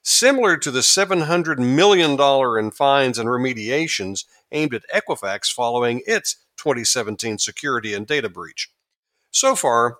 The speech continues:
there have been no major data breaches reported as a result of the log four j flaws. Before the old year ended, though, an unknown number of T-Mobile customers received notices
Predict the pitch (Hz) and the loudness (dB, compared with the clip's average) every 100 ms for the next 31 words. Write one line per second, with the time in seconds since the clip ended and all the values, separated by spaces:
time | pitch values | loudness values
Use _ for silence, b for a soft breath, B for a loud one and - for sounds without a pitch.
0 | - 156 147 139 139 127 123 113 123 110 | -10 -4 0 2 2 2 0 -2 -4 -4
1 | 98 156 147 107 107 - - 233 131 104 | -4 -4 -4 -4 -6 -8 -4 0 0 -2
2 | 98 120 110 107 104 156 175 123 110 107 | -4 -4 -2 -4 -4 -2 -2 -4 -6 -8
3 | 101 104 98 - 87 90 90 - 143 113 | -4 -4 -4 -10 -12 -12 -12 -8 -4 -4
4 | 73 50 - - _ _ _ _ _ _ | -4 -12 -12 -14 _ _ _ _ _ _
5 | _ _ - 156 - 269 294 220 165 180 | _ _ -10 -8 -2 -2 0 2 2 0
6 | 151 143 135 170 240 196 117 98 92 95 | 2 0 2 4 4 2 -2 -4 -4 -6
7 | 104 - 127 127 - 220 233 202 180 160 | -8 -6 -4 -4 0 0 2 4 4 4
8 | 143 143 131 135 110 104 - 180 160 196 | 4 2 2 -2 -4 -6 -6 -2 0 -2
9 | 92 - 98 - 90 107 117 107 - 127 | -6 -6 -6 -6 -8 -10 -6 -4 -4 -4
10 | 120 113 117 117 104 117 107 | -6 -4 -4 -4 -6 -6 -10